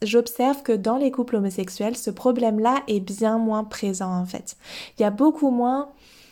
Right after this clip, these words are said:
cette attente et ce fossé, en fait, entre ce que l'autre offre et l'attente que nous, on a en tant que, euh, mère biologique, euh, de notre, euh, bébé.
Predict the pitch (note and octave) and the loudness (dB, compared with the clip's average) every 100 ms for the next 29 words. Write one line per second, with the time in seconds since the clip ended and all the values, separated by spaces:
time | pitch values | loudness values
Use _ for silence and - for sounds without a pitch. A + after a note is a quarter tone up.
0 | _ - - A3+ A3+ G#3+ G#3+ B3 C4 C#4+ | _ -12 -2 0 2 0 0 -2 -2 -4
1 | - - - - A3 G#3+ - A3+ - - | -6 -12 -14 -2 -2 -2 -2 -2 -2 0
2 | C#4 C4+ - B3+ C4+ D#4 - G#3 G#3 A#3+ | 2 0 -2 2 2 0 -4 -4 0 0
3 | A#3+ G#3 G#3+ G#3 A#3 A3+ G#3+ G#3+ C4 D#4 | 0 -2 -2 -2 -2 2 2 4 4 4
4 | - - A3+ C4+ - - - _ - - | -2 0 2 2 -2 -14 -18 _ -20 -20
5 | _ - A3 G#3+ G#3+ C#4+ C#4+ - G#3+ A3 | _ 0 4 4 2 -2 -2 -2 2 4
6 | C4 A#3 G#3+ A#3 A#3+ G#3 G3+ A3+ A3+ A3+ | 2 2 2 2 2 -2 0 0 0 0
7 | G#3 G#3 G#3+ G3 F#3 F#3 G3 G#3+ A3+ A#3 | 0 -2 -4 -2 0 2 2 2 0 2
8 | G#3 G3 F#3+ G3 G#3 F#3 F#3 F#3+ F#3+ F#3 | 2 2 -2 -4 -4 -4 -4 -2 -4 -6
9 | - F#3 F#3 F#3+ F3+ | -8 -6 -4 -2 -4